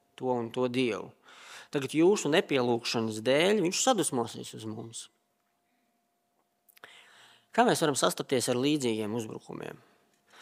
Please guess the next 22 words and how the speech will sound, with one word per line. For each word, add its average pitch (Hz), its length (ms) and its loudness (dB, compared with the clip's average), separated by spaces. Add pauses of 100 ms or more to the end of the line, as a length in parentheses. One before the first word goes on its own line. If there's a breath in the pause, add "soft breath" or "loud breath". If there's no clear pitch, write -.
(320 loud breath)
Ne 196 80 8
nu 226 120 10
gluži 185 360 6 (560 loud breath)
reliģiskie 147 560 0
jūdi 151 440 2
mums 110 420 -4 (260)
uzbruks, 127 640 -2 (1000 loud breath)
bet 143 120 -6
mēs 214 200 4
varam 214 200 6
sastapties - 640 4
ar 160 120 4
uzbrukumiem, 156 760 4 (680 soft breath)
ka 131 320 2 (560)
tu 220 160 0
tici 185 420 0
nepareizi, - 760 -6 (880)
vai 135 120 0
arī 135 160 0
tu 156 120 0
Bībeli 165 520 2
saproti, - 640 -4